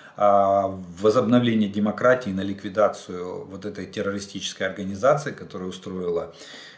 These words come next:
чёрный, чёрную субботу седьмого октября, э, в Израиле, она, она останется целой и невредимой. И тогда все, все эти жертвы тогда будут напрасными. Вся эта борьба, она летит кот-, коту, коту под хвост, и опять Хамас остаётся,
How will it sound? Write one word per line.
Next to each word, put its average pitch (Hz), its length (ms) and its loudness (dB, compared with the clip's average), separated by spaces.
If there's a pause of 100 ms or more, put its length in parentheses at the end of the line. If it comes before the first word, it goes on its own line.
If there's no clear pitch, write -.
чёрный, 95 560 2 (120)
чёрную 101 420 2
субботу 107 720 0
седьмого 92 720 0
октября, 123 760 0 (240)
э, 101 360 4
в 101 100 -2
Израиле, 107 640 6 (1120)
она, 110 560 4
она 120 220 4
останется 101 520 -2
целой 92 320 -8
и 90 40 -12
невредимой. 87 600 -14 (640)
И 101 100 -8
тогда 117 380 4
все, 131 240 -4
все 127 320 2
эти 117 140 -2
жертвы 123 380 2
тогда 101 240 -2
будут 101 320 -4
напрасными. - 640 -4
Вся - 180 -6
эта 98 180 -4
борьба, 117 520 2
она 95 180 -6
летит 95 320 -12
кот-, - 240 -12
коту, - 320 -12
коту 104 300 -8
под 98 180 -4
хвост, 151 400 -2
и 95 280 -8
опять 123 440 -2
Хамас 98 400 -8
остаётся, 95 680 -10